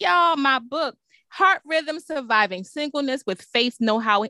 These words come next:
and Grit. So we are talking about singleness today. We're talking about love. We're talking about relationships. We're talking about manifestation of that purpose partner, y'all. So stay tuned for this episode. And Tiffany,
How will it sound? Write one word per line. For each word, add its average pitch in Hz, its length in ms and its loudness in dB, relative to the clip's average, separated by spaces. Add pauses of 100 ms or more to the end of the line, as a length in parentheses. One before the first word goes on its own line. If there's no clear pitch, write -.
and 170 240 -6
Grit. 160 340 -4
So 196 180 -4
we 240 360 -4
are 240 240 -2
talking - 480 -10
about 156 480 -8
singleness 208 640 -10
today. 156 320 -8
We're 202 140 -8
talking 214 260 -6
about 170 320 -6
love. 240 260 -2
We're 233 100 -4
talking 202 260 -6
about 160 200 -8
relationships. 208 640 -8 (400)
We're 294 220 0
talking 262 380 0
about 190 240 2
manifestation 190 1120 -4
of 156 180 -4
that 156 220 -4
purpose 208 340 -4
partner, 151 320 -8
y'all. 143 300 -4
So 180 320 0 (240)
stay 277 300 0
tuned 269 280 0
for 262 60 -4
this 240 200 0
episode. 233 640 -2 (220)
And 302 200 0
Tiffany, 311 840 -4